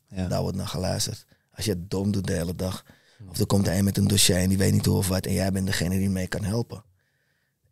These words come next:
Speaker 2: Alleen hem, hoe gek die ook is, hoe brutaal die ook, die gaat tegen, "Hey, wacht even, ja, maar dit wist ik niet, man." Dit, dat, dat dwingt wel respect af.
Speaker 1: Ik ben wel benieuwd of je dan ook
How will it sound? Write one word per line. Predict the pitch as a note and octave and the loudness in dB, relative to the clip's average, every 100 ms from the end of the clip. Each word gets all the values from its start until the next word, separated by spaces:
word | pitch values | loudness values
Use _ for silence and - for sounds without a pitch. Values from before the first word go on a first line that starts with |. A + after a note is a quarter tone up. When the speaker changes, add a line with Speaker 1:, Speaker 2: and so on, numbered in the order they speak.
| _ | _
Speaker 2:
Alleen | - G2+ A2 A2 | 0 6 6 6
hem, | F#2+ C3 | 8 6
hoe | A2+ F#2+ | 6 2
gek | - C3+ - | 2 2 4
die | B2+ | 4
ook | G2+ F#2+ | 4 4
is, | G#2+ | 4
hoe | G#2 F#2+ | 4 4
brutaal | G2+ - A2+ | 2 4 4
die | G#2+ | 4
ook, | G2 | 2
die | G#2 | 2
gaat | G2 | 2
tegen, | - F2 E2 | 0 -4 -4
"Hey, | D#2+ | -6
wacht | F2 A2 - | -4 -6 -2
even, | A2+ G2+ | -2 0
ja, | F2+ | -4
maar | F2 F2 - - - - | -2 -4 -8 -18 -18 -8
dit | E2+ F2 | -6 2
wist | G#2 - | 2 4
ik | C#3+ | 4
niet, | B2 | 4
man." | G2 G#2+ | 4 2
Dit, | F#2+ F2+ | 0 0
dat, | F2+ | -2
dat | F#2 F2+ | -4 -2
dwingt | G2 F#2+ | -2 0
wel | F2+ | -2
respect | F#2+ - G#2+ - | -2 -2 -4 -4
af. | F#2+ | -8
Speaker 1:
Ik | - _ - _ _ | -8 _ -20 _ _
ben | - | 0
wel | C#3 | 2
benieuwd | C#3+ C#3+ C#3+ | 8 10 10
of | C3+ | 8
je | B2+ | 2
dan | A#2+ B2 | 4 6
ook | A#2+ A2+ - | 6 4 0